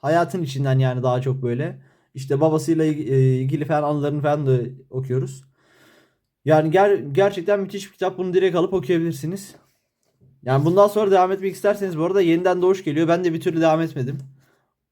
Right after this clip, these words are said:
Yani mükemmel, e, bir, bir karakter, mükemmel bir seri ama ni-, niye de-, devamını getirmedim onu anlamadım. Devamını alayım ben de yakın zamanda. Yani Daredevil Korkusuz kesinlikle okumanız gereken bir kitap. Ee,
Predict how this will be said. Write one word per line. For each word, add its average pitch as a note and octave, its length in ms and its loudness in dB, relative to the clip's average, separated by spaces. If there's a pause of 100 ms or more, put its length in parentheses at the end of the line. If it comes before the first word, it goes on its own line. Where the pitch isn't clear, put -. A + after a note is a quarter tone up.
(220)
Yani C3+ 240 2
mükemmel, F3 440 2
e, C#3 460 0
bir, C3+ 220 -6
bir C#3+ 120 -4
karakter, D3+ 420 -2
mükemmel E3 440 0
bir D3+ 40 0
seri F3+ 240 -2
ama F3+ 160 0
ni-, D#3 420 0
niye E3 440 -2
de-, C3+ 160 2
devamını D3 280 2
getirmedim C3+ 380 -2
onu E3+ 180 -4
anlamadım. C#3+ 520 0
Devamını C#3 280 0
alayım C#3 260 -4
ben B2+ 160 -2
de A#2+ 40 -4
yakın B2 180 -8
zamanda. C3 480 -6 (500)
Yani D3+ 240 2
Daredevil G3+ 440 6
Korkusuz G3+ 640 -2 (120)
kesinlikle G3 480 -4
okumanız F3+ 380 -2
gereken E3 420 0
bir C3+ 40 -4
kitap. F#3+ 360 -4 (960)
Ee, - 20 -2